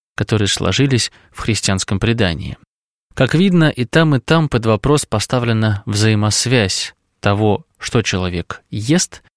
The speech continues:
с тем, что человек есть. Связь еды и души. Ухватить эту взаимосвязь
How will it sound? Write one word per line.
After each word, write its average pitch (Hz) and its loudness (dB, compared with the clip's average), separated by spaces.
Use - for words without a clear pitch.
с - -8
тем, 135 0
что - -4
человек 98 -4
есть. - -4
Связь - 0
еды 135 0
и 120 0
души. 104 -2
Ухватить 131 0
эту 123 -2
взаимосвязь 113 0